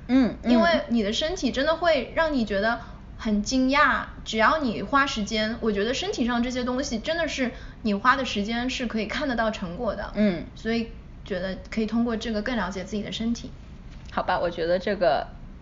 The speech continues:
Speaker 1: 这个人生目标更加明确，更加好了。
Speaker 2: <laughs>
Speaker 1: 好的，我觉得今天的，嗯，节目差不多时间就到这里了吧。
Speaker 2: 哇，你时间把握得好完美哦。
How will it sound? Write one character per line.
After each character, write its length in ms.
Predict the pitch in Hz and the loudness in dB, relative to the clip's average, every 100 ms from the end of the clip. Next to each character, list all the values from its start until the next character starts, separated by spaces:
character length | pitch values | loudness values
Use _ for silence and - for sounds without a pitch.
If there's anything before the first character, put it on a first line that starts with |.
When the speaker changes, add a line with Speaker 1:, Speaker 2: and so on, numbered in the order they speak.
| - - | -16 -2
Speaker 1:
这 160 | 202 | 2
个 100 | 180 | 4
人 140 | 156 160 | 4 2
生 100 | 185 | 0
目 100 | 175 | 2
标 320 | 165 151 165 - | 4 4 0 -2
更 180 | 180 170 | -2 2
加 200 | 165 160 | 2 2
明 180 | 147 156 | 0 0
确， 260 | 214 170 - - | 4 4 4 0
更 220 | - 269 240 | 8 10 12
加 140 | 262 | 10
好 340 | 285 - 427 - 311 | 8 10 10 10 10
了。 220 | 285 - - 554 - 554 - 554 554 | 10 8 6 4 6 2 4 -2 -4
Speaker 2:
<laughs> 720 | - - - - - - - | -10 -8 -4 -4 -6 -6 0
Speaker 1:
好 100 | 226 | 2
的， 140 | 220 254 | 6 6
我 80 | |
觉 160 | 220 220 | 4 4
得 140 | 254 | 4
今 160 | 262 294 | 4 4
天 340 | 359 302 320 | 6 6 6
的， 600 | 320 254 226 196 156 - - - | 8 10 10 10 6 2 -8 2
嗯， 280 | 196 196 190 | 4 4 2
节 160 | 190 | 4
目 320 | 208 269 247 - - - - - | 4 4 2 -2 -14 -14 -14 -4
差 160 | 247 | 0
不 80 | 208 | 0
多 160 | 208 220 | 0 0
时 140 | - | 2
间 20 | |
就 140 | - - | 6 6
到 100 | - | 4
这 160 | 220 | 2
里 80 | 202 | 2
了 120 | - | 4
吧。 80 | 180 | 4
Speaker 2:
哇， 60 | 262 | 4
你 60 | |
时 200 | - 269 | 2 -2
间 280 | 254 311 330 | 2 2 4
把 220 | 320 220 | 2 2
握 100 | 240 | 0
得 80 | 285 | -2
好 200 | 277 214 | 0 0
完 200 | 190 196 | 0 -2
美 240 | 254 254 | -2 -2
哦。 220 | 190 196 | -2 -6